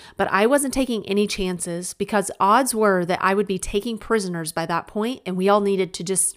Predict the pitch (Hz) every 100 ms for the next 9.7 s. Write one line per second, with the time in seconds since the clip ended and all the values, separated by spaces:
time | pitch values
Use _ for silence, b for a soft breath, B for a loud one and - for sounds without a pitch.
0 | _ 202 190 175 180 165 - - _ _
1 | _ _ _ - B B B B B 202
2 | - 269 - 262 190 277 226 208 - 208
3 | 196 175 170 220 262 226 220 208 196 190
4 | 180 175 170 175 b b b 175 175 -
5 | 254 233 262 262 208 202 202 190 208 196
6 | 190 190 185 170 214 208 233 226 208 202
7 | 196 190 196 190 - 185 180 185 190 -
8 | 175 170 170 B B 208 208 - 208 196
9 | 180 180 175 170 156 147 165